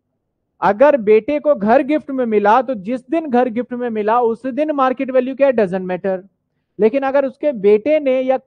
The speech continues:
जिसको भी मिला है, उसने कोई भी improvement done कर दिया, तो वो consider किया जाएगा। तो सर, यहाँ पे लिया जाएगा दो चालीस भी, और यहाँ पे लिया जाएगा एक अस्सी भी। अब सर, फटाफट से indexation लगाइए,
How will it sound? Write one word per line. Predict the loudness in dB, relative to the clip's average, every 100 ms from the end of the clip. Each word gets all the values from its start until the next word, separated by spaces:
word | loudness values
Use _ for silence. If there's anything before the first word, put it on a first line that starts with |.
| -10
जिसको | -10 -4 -2
भी | 0
मिला | 0 0 2
है, | 2
उसने | -2 -4 -8
कोई | -8 0 2 2
भी | 0
improvement | -2 -4 -4 -4 -2
done | -4 -2
कर | -4
दिया, | -2 -4
तो | -2 -2
वो | -2 -2
consider | -4 -10 -6 -4
किया | -4 -4 -2
जाएगा। | -2 -2 -2 -6 -10 _ _ _
तो | -6
सर, | 0 0
यहाँ | 0 -2 -4 -2
पे | -4
लिया | -2 -2 0
जाएगा | -2 -2 -4 -8 -14 _ _ _
दो | -8 -6
चालीस | -4 -6 -6 -8 -8
भी, | -8 -10 -12 _ _ _ _ _ _ _ _ _ _ _
और | -2
यहाँ | 0 0 0 0
पे | 0
लिया | 0 0
जाएगा | 0 -2 -2 -4 -6 -10 _ _ _ _ _ _ _ _ _ -2
एक | 0 0
अस्सी | -4 -8 -10 -8
भी। | -4
अब | -6
सर, | -2 -2
फटाफट | -2 -4 0 -2 0 -4
से | -4 -6
indexation | -2 -4 -4 -8 -4
लगाइए, | -4 -2 -2 -2 -4